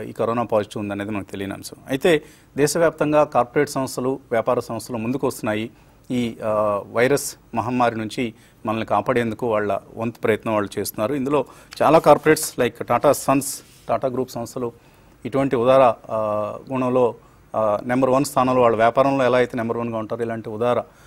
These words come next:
గుణంలో కూడా వాళ్ళు నెంబర్ వన్గా ఉంటారు. మనందరికీ తెలిసిందే. Almost ఫిఫ్టీన్ హండ్రెడ్ క్రోర్స్ వర్త్, ఆ, ఆ, సహాయాన్ని అందించేందుకు ముందుకొచ్చారు. అలాగే హిందుస్థాన్ యూనిలీవర్ వాళ్ళు,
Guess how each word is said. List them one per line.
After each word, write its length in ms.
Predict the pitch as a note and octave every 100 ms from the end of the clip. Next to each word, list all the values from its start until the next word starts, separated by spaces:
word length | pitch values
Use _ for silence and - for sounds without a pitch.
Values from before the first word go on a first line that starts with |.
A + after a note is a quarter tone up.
| - -
గుణంలో 280 | A2 A#2+ A2+
కూడా 200 | A2+ A2+
వాళ్ళు 160 | G#2+
నెంబర్ 200 | G#2 G#2
వన్గా 200 | A2 A2
ఉంటారు. 240 | G#2+ G#2 A#2+
మనందరికీ 340 | A2 G#2 A#2
తెలిసిందే. 360 | G#2+ G2+ - A#2+
Almost 340 | A2 D3+ E3
ఫిఫ్టీన్ 340 | - C3+ C3+ B2
హండ్రెడ్ 180 | A#2+
క్రోర్స్ 340 | - A2+ A#2 -
వర్త్, 260 | G#2 -
ఆ, 100 | G2+ F2+ - - - _ _ F#2+
ఆ, 720 | G2+ G2 F#2+ F#2+ G2 G2+ F#2
సహాయాన్ని 600 | - G#2 A#2+ A2+ A#2+ A2 - _ -
అందించేందుకు 480 | A#2 C#3 B2+ A#2+ A2
ముందుకొచ్చారు. 520 | G#2 G2 G2 F#2 - _
అలాగే 240 | A#2 B2+ C#3
హిందుస్థాన్ 400 | C3 D3+ E3+ E3
యూనిలీవర్ 440 | D#3+ D#3 D#3 D#3 - - _ - - _ _ _ -
వాళ్ళు, 320 | B2 C3+ A#2+